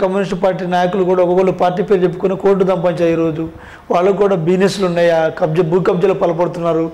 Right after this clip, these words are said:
ఆఫీసులు పెడుతున్నారు, ధనదోపిడీ పాల్పడుతున్నారు, చందాలు పాల్పడుతున్నారు, కాంట్రాక్టుల నుంచి ధనదోపిడీ చేస్తున్నారు. వీటన్నీ చేయటం వల్లనే ప్రజల, ప్రజలు ఎక్కువగా ఆదరించలేకపోతారు కమ్యూనిస్ట్ పార్టీని. ఇప్పుడు కమ్యూనిస్ట్ పార్టీ చెప్తున్న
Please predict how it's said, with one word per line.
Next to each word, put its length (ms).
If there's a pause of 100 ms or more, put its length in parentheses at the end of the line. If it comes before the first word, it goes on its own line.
(580)
ఆఫీసులు 420
పెడుతున్నారు, 380
ధనదోపిడీ 440
పాల్పడుతున్నారు, 600
చందాలు 360
పాల్పడుతున్నారు, 580 (140)
కాంట్రాక్టుల 460
నుంచి 220
ధనదోపిడీ 440
చేస్తున్నారు. 420 (380)
వీటన్నీ 340 (100)
చేయటం 260
వల్లనే 260 (120)
ప్రజల, 240 (280)
ప్రజలు 220 (120)
ఎక్కువగా 320 (100)
ఆదరించలేకపోతారు 680
కమ్యూనిస్ట్ 300
పార్టీని. 320 (360)
ఇప్పుడు 240
కమ్యూనిస్ట్ 340
పార్టీ 240
చెప్తున్న 340